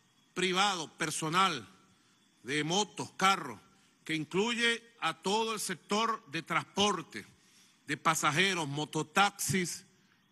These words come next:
taxis, carritos por puesto, autobuses, autobusetes a nivel nacional,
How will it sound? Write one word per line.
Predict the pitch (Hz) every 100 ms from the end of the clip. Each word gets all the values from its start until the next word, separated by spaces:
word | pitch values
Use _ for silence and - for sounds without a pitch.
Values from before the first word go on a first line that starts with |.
| _ _ -
taxis, | 196 - - - 170 147 - - _ _ _ -
carritos | 170 165 160 160
por | - 160 143
puesto, | - 196 196 - 175 160 - _
autobuses, | 160 160 - 156 151 196 190 - 170 165
autobusetes | - 165 139 156 143 139 - 196 196
a | 180
nivel | 170 156 175 185
nacional, | 190 - 156 180 180 117